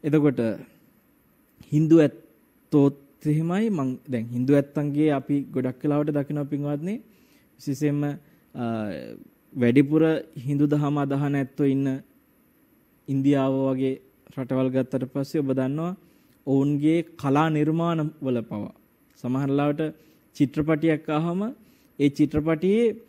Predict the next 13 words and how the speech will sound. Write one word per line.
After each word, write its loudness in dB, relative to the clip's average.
අ, -4
ෆයිට් 6
එකක් 8
ගියත් 2
ඒ 4
ෆයිට් 0
එක 6
යන 6
තැන 0
පවා -2
ඔබට -2
මතක -4
ඇති -2